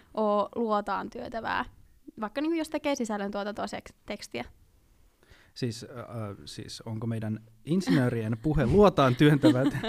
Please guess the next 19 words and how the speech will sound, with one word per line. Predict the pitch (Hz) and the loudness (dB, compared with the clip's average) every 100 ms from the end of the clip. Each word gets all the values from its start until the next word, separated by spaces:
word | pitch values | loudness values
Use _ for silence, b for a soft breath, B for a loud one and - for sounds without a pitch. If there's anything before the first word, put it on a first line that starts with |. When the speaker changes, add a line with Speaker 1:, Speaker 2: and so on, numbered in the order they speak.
| 240 | 0
Speaker 2:
Tää | - 196 | 6 8
oli | 202 | 8
aika | 190 | 6
Speaker 1:
Ei, | 277 285 311 | 4 4 4
mä | - | 8
Speaker 2:
kovaa | 220 | 10
Speaker 1:
tarkoitan, | 226 175 160 | 12 10 10
Speaker 2:
kritiikkiä. | 202 233 185 143 - 151 | 6 8 6 4 4 4
Speaker 1:
mä | |
tarkoitan, | 277 277 247 240 | 6 4 2 0
äh, | - 233 240 | 2 0 2
markkinointimateriaalissa | 254 233 214 190 190 196 196 202 202 220 220 208 | 0 -2 -6 -6 -6 -6 -4 -4 -4 -4 -6 -6
esimerkiksi, | 214 226 208 220 | -6 -8 -10 -8
kun | 240 | -8
sä | - 233 | -4 -4
et | 233 | -4
siihen | 262 240 226 | -4 -2 -2
voi | 226 | -4
laittaa, | 233 240 208 - - 233 | -2 -2 -4 -6 -2 -2